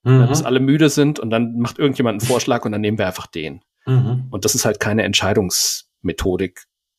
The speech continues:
Speaker 2: die man wirklich ernst nehmen kann, ähm, sondern da brauchst eben, ne, so ein paar Sachen hatten wir ja vorhin schon angesprochen, ähm, Konsententscheidungen, äh, Vetomöglichkeiten, konsultative Einzelentscheide,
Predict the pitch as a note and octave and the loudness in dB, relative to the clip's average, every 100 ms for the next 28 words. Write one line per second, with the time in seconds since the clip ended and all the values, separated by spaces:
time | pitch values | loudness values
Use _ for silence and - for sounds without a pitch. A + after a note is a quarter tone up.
0 | - G#2 G#2+ G2+ - A2 G2 B2+ - G#2 | -4 0 0 0 -2 -2 -2 -2 -2 -2
1 | F2 F3 F3+ - - _ _ _ _ _ | -4 -6 -6 -8 -14 _ _ _ _ _
2 | _ _ - A2 G#2 G#2 G2 _ - - | _ _ -16 -12 -8 -8 -10 _ -20 -20
3 | - - A#2 A2 G#2 G#2 G2+ A#2+ - A#2+ | -16 -6 -4 -2 -2 -2 0 0 0 -2
4 | A2 A2 G2+ G#2 B2 B2 A2 - A2+ A2 | -2 -4 -6 -2 -2 0 -2 0 0 0
5 | A2+ A2+ G#2 G2 G2+ A#2 A2+ F#2 G#2+ A2 | -4 -2 -2 0 -2 -2 -4 -4 -6 -6
6 | - G#2+ - G#2+ G#2 _ - - _ - | -4 -4 -2 -4 -6 _ -20 -20 _ -8
7 | G2+ F#2+ F#2+ F2 _ - B2 G#2 A2 A#2+ | -6 -4 -6 -10 _ -6 -4 -2 -2 -2
8 | A#2+ - G#2 G#2 G#2 G2+ G2+ G2+ G2+ G#2 | -2 0 0 2 2 0 -2 -2 -2 -4
9 | G2+ _ G#2+ G2 G2 G2 G#2 G#2+ A#2 G2+ | -8 _ -6 -2 -2 -2 -4 0 0 2
10 | G2+ G2+ G#2+ - A2 G2 G2+ G2+ G2 A2 | 0 0 -4 -6 -4 -4 -4 -6 -4 -2
11 | G2+ G2 G2+ G#2 F#2+ F2 G2+ - F#2+ F#2+ | -2 -2 -2 -2 -4 -4 -4 -2 -2 -4
12 | G2 F#2 G2 F#2+ F#2 | -2 -2 0 -2 -2